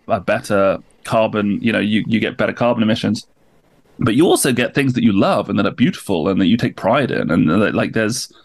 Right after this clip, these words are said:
there's value in that, that I feel like sometimes we've lost in our, like, super fast consumer society. When's the last time you bought a T-shirt that you, like, really loved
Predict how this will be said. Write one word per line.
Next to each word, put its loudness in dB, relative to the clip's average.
there's 0
value 2
in 2
that, 0
that -2
I 0
feel 0
like 0
sometimes -2
we've 0
lost 0
in -2
our, 0
like, -2
super -2
fast -4
consumer 0
society. 0
When's 2
the 2
last 0
time 2
you 2
bought 0
a -6
T-shirt 0
that -8
you, 2
like, 0
really 2
loved 0